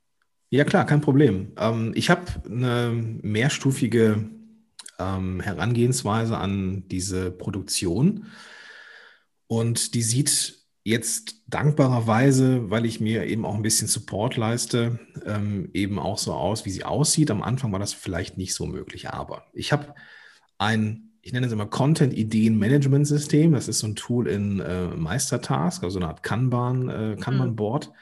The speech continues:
Speaker 1: Und da schreibe ich immer alles rein, was ich, äh, welche Ideen ich habe. Ja? Ähm, dass ich die einfach sammle, dass ich einen Ort hab, wo ich so einen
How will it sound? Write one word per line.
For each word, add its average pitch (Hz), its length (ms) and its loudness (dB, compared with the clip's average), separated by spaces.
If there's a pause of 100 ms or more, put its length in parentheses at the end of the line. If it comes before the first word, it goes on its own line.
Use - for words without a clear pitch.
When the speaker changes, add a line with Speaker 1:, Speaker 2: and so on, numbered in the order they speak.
(480)
Speaker 1:
Und 107 220 -2
da 110 200 4
schreibe 117 340 2
ich - 140 -6
immer 113 240 0
alles 101 340 -2
rein, 95 380 -2
was 87 240 -4
ich, - 460 -6
äh, 92 180 -2
welche - 220 -2
Ideen 95 400 2
ich 107 200 -2
habe. - 380 -6 (220)
Ja? 85 220 -6 (560)
Ähm, 92 240 -2
dass 113 160 -4
ich - 80 -8
die - 140 -2
einfach - 240 -2
sammle, 123 300 4
dass 113 120 2
ich 110 200 -6
einen 131 240 2
Ort 110 540 -2
hab, 104 220 -6
wo 104 100 0
ich 95 80 0
so - 80 -2
einen 92 200 -4